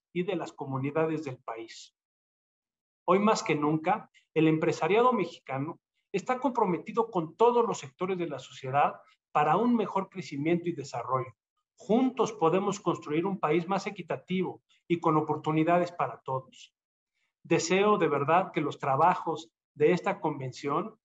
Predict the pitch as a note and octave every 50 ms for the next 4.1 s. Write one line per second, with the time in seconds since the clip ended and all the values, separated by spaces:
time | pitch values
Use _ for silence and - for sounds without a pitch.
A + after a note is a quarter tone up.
0 | _ _ _ _ - - D3+ D3 E3 G3+ G#3+ A#3 A3 F#3 D#3 - - F#3 F#3+ F#3+
1 | F#3+ - D3+ C#3 C3+ D#3 F3 E3+ - - D3+ - _ - A#2+ - _ _ _ _
2 | _ - D#3+ - - F3 E3 D#3+ D#3+ D#3 D#3 D#3 D3+ E3 E3 G3 G#3+ G#3+ G#3 G#3+
3 | G#3+ G#3+ - - - - - A3+ A#3+ A#3+ - A#3 G#3+ - - - D#3 D#3 E3 E3+
4 | E3+ E3